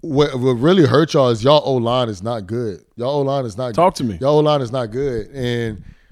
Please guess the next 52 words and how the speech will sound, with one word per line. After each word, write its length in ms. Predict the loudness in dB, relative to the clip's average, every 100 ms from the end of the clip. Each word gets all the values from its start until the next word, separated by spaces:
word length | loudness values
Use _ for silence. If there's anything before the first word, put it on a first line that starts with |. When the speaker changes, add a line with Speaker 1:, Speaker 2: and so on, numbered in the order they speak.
| -20 -20 -20 _
Speaker 1:
I 100 | -10
feel 220 | -6 -2 0
like 180 | -2
we 120 | -2 -4
have 200 | -4 -4
one 160 | -6
of 80 | -6
the 100 | -8
better 300 | -6 -6 -6
D 160 | -8 -10
lines 400 | -8 -8 -10 -12
in 60 |
the 60 | -16
N 100 | -16
F 140 | -14
L. 260 | -14 -14 -16 _ _ _ _ _ _ -8
And 360 | -6 -4 -6 -8
the 80 |
thing 220 | -8 -8 -6
is, 340 | -6 -4 -6 -6
everybody 380 | -4 0 0 0
talks 240 | -4 -4
about 260 | -8 -8 -8
T 180 | -8
J, 340 | -6 -6 -8 -12 _ _ _ _ _ _ -8
but 140 | -4
they 80 | 0
don't 140 | 0 0
talk 140 | -2
about 220 | -2 -4 -4
Cam 300 | -6 -4 -6
as 120 | -8
much. 320 | -10 -10 -14 -14
And 120 | -8
Cam 240 | -6 -6
is 60 | -4
starting 300 | 0 0 0
Speaker 2:
Nah, 60 |
Cam 280 | 0 2 2
is 320 | 0 -4 -10 -6
Speaker 1:
Cam 220 | 0 2
is 80 | 2
starting 240 | 0 0
to 80 | -2
get 60 | -4
more 140 | -6
credit, 340 | -4 -4 -2 -4
but 140 | -8
Cam 300 | -6 -4 -4
is 100 | -8
a 80 | -8
dog. 520 | -6 -4 -4 -4 -8